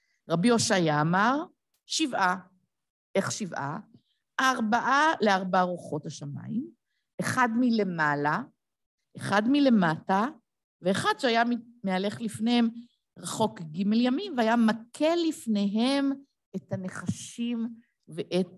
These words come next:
העקרבים." סליחה שזה מזכיר לי את הארי פוטר, כל דבר מזכיר לי את הארי פוטר,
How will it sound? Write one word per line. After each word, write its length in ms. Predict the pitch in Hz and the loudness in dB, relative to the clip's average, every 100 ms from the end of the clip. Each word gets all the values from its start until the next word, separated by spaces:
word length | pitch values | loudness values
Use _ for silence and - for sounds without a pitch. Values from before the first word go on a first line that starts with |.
| - | -4
העקרבים." 540 | 160 - 175 165 160 | -4 -4 -6 -6 -6
סליחה 320 | 151 180 220 | -8 -8 -6
שזה 200 | 220 208 | -4 -2
מזכיר 340 | 175 175 214 190 | -2 -2 -2 -2
לי 100 | 170 | -2
את 120 | 147 | -2
הארי 200 | 165 147 | -4 -2
פוטר, 440 | - 202 - - - - | 0 0 0 -2 -4 -6
כל 160 | 208 | -4
דבר 220 | 208 185 175 | -4 -4 -4
מזכיר 320 | 175 - 196 | -6 -6 -6
לי 100 | 202 | -4
את 80 | 202 | -4
הארי 160 | 214 | -6
פוטר, 320 | 214 226 233 | -6 -8 -8